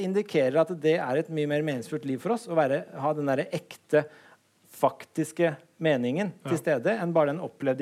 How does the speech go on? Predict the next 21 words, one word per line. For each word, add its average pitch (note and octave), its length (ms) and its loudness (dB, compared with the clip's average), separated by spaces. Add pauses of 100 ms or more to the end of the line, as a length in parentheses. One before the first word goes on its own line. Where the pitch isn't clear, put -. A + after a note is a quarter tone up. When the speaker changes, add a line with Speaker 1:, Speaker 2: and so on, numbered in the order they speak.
Speaker 1:
illusjonen. F#3+ 420 -4 (380)
Men F3+ 160 -2
setter F3+ 360 -2
du A2 40 -10
dem B2 200 -4
sammen, E3+ 600 -4
selvfølgelig D3+ 420 -2
er C3+ 60 2
det C3 380 -6
bedre A#2 260 -4
å B2+ 60 2
ha B2+ 100 2
begge. C3+ 320 -4 (500)
Speaker 2:
Mm. B2 140 -4
Speaker 1:
Ikke A2+ 160 -14
sant? E3 80 0
Heller C#3 220 0
to C#3 220 -6
enn C3+ 100 -2
en, D#3+ 180 -2
liksom. A2 240 -4